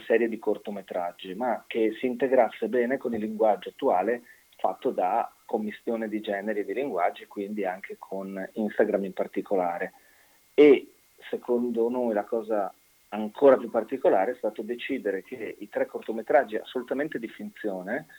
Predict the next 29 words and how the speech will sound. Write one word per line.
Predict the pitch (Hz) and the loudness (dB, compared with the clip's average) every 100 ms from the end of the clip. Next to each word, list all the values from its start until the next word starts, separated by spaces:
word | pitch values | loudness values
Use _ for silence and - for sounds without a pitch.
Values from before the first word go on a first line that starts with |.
| - _ _ | -20 _ _
eh, | 123 107 101 | 0 2 4
oltre | - 165 170 117 | 6 4 4 -2
alla | 104 | -2
commistione | - 110 107 127 110 | -6 -8 -6 -8 -8
di | 98 | -10
generi, | 117 101 90 101 143 - _ - | -6 -6 -4 -6 -6 -10 _ 0
avessero | 131 127 - 127 123 - _ _ | 2 2 2 2 2 0 _ _
un | 127 117 | -4 -2
particolare, | 123 107 110 - 107 90 87 98 - - - _ | -2 -4 -6 -4 -2 -2 -4 -6 -10 -18 -20 _
che | - 139 | 2 4
la | 110 | 2
protagonista, | - 127 127 123 127 98 - | -2 -4 -4 -2 -4 -6 -6
l'attrice | 92 - 123 120 | -8 -6 -6 -6
protagonista, | - 101 120 156 110 - 120 | -10 -8 -4 -4 -6 -6 -6
fosse | 113 127 120 - 107 - - _ _ | -2 -2 -4 -4 -2 -2 -6 _ _
realmente | - 123 135 127 98 101 104 117 | -2 2 2 2 -2 -6 -2 -2
una | 110 110 | 0 -2
youtuber | 135 - 98 98 104 104 92 - | -2 -2 -2 2 2 2 -4 -4
nella | 104 90 | -6 -4
vita. | 85 80 92 - _ - - - - - _ | -6 -8 -10 -10 _ -20 -18 -16 -18 -20 _
Quindi, | - 143 117 107 - - _ | 4 6 8 4 2 -14 _
eh, | - 92 98 95 95 95 - | -6 -2 -2 -2 -2 -2 4
Off | 131 131 | 6 6
è | 135 | 2
stato | - - | -2 -4
costruito | 110 110 - 113 110 | -2 -2 0 0 2
in | 117 | 0
questo | 107 95 - | -2 -6 -6
modo, | 101 85 85 90 | -6 -6 -6 -6